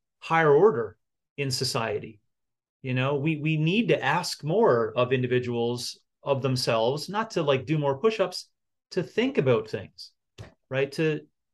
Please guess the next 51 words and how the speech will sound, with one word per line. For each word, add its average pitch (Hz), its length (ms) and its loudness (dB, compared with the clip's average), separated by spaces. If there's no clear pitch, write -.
to 156 80 -6
just, 160 360 -4
uh, 165 360 2
take 220 200 0
a 214 40 0
second, 117 440 -2
right? 143 280 0
And 196 180 -4
to 208 60 -4
get 185 160 4
outside 208 460 4
of 190 60 -2
your 175 180 -2
own 185 240 -4
fucking 185 340 -2
head, 180 460 0
right? 147 260 -2
And 160 180 0
there's 160 200 0
more 190 420 4
to, 135 380 -8
to 147 140 -6
you. 165 500 2
There's 139 120 -8
more 208 180 6
than 151 140 2
just 127 200 -2
you, 120 300 -4
right? 180 260 0
There's 165 260 6
your 185 160 8
future 196 400 0
family, 196 420 -2
uh, 139 180 2
or 165 180 6
your 233 160 4
f-, 214 160 -4
current 247 300 0
family. 117 540 -4
And 147 380 0
there 143 140 6
are 170 120 4
some 165 200 -6
things 117 320 -2
that 117 240 0
you 123 120 -4
could 123 120 -12
start 127 300 0
with 120 200 -4
right 127 220 0
there. 156 320 -4